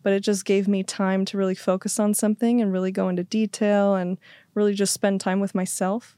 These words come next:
Um, and that kind of translated <laughs> into a really cool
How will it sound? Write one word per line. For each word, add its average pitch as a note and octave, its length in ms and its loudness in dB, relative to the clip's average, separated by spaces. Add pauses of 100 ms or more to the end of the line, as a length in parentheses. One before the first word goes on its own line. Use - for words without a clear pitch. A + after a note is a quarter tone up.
(680)
Um, F#3+ 560 -2 (1120)
and G3+ 380 2
that F#3+ 180 0
kind G#3 180 -2
of G3+ 100 -4
translated G3+ 760 0
<laughs> - 20 -14
into A3 300 2
a F#3+ 60 2
really G3+ 340 -2
cool G3 840 0